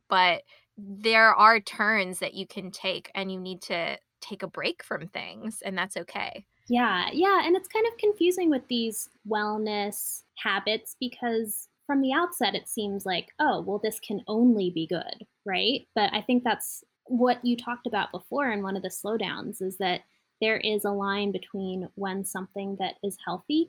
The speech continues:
Speaker 2: can be unhealthy, and it's the same habit.
Speaker 1: Totally. And, you know, I feel like you just see this if you are in a group of people. Everybody is going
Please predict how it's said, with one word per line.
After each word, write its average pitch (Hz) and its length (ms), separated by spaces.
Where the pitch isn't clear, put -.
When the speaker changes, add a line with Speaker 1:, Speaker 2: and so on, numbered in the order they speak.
Speaker 2:
can 190 220
be 190 380
unhealthy, 202 520
and - 80
it's - 160
the 214 120
same 196 280
habit. 196 440
Speaker 1:
Totally. 226 680
And, 214 400
you 226 120
know, 226 240
I 220 160
feel 233 220
like 233 180
you 233 100
just - 360
see 208 180
this 185 640
if 214 140
you 220 240
are 196 180
in 202 160
a 196 60
group 185 320
of 170 160
people. 208 540
Everybody 220 640
is 190 160
going 190 440